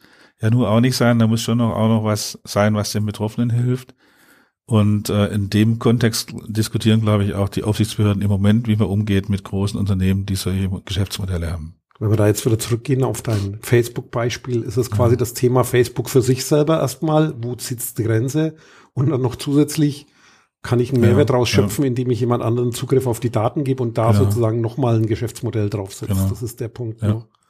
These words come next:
Speaker 1: Also ich finde, die deutschen Aufsichtsbehörden haben eine ganz gute Regelung gefunden, bezogen auf die, auf die Cookies, das Setzen von Cookies, wo sie gesagt haben, zumindest bis die E-Privacy-Verordnung kommt,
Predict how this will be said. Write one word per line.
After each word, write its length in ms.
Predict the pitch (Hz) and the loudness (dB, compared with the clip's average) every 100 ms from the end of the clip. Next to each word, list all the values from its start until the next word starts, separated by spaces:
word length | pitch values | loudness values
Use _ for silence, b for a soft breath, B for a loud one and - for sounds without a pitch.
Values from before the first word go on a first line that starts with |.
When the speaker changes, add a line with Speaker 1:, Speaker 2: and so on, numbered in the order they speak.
| b b b b - | b b b b -4
Speaker 1:
Also 180 | 104 | 0
ich 60 | 110 | 2
finde, 240 | 143 135 | 4 4
die 80 | 123 | 4
deutschen 320 | 113 123 131 | 4 4 0
Aufsichtsbehörden 600 | 117 131 131 - 117 113 113 | -2 0 -2 0 2 4 4
haben 100 | 107 | 2
eine 160 | 107 | 2
ganz 220 | 107 113 | 0 -2
gute 240 | - 113 107 | -2 -2 2
Regelung 340 | 107 120 120 | 2 2 0
gefunden, 480 | 117 107 120 117 110 | -4 -4 -4 -2 -4
bezogen 480 | 104 - 107 107 110 | -6 -4 -4 -4 -6
auf 200 | 104 - | -6 -8
die, 380 | - 90 87 87 b b b b b b - | -4 -4 -4 -8 b b b b b b -8
auf 180 | 117 | -8
die 140 | - 107 | -6 -2
Cookies, 420 | 131 127 170 190 | 0 4 2 2
das 100 | 120 | 0
Setzen 300 | 117 110 - | 0 0 -2
von 140 | 110 110 | -4 -4
Cookies, 420 | 127 123 147 156 - | -4 -4 -2 -2 -2
wo 120 | 110 | -2
sie 140 | 104 | 0
gesagt 340 | 101 104 107 113 | -2 -2 -2 -4
haben, 100 | 110 | -4
zumindest 400 | 110 113 127 113 | 2 2 2 0
bis 200 | 113 - | -4 -4
die 140 | 107 | -6
E-Privacy-Verordnung 920 | 104 104 104 104 107 - 104 104 95 | -2 2 0 0 -4 -4 -6 -6 -4
kommt, 340 | 127 131 156 | 0 -2 -4